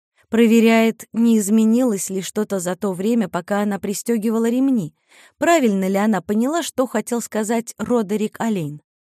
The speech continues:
Похоже, отставной частный детектив из Лондона нашёл Хелен Торрент.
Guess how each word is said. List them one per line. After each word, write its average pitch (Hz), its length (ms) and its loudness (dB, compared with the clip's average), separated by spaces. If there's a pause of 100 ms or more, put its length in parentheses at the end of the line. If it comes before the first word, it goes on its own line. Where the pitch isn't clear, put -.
(840)
Похоже, 196 560 -2 (540)
отставной 220 680 0
частный 185 460 -6
детектив 180 600 -8
из 180 140 -6
Лондона 196 560 0 (640)
нашёл 277 640 0
Хелен 254 500 0
Торрент. 208 540 -2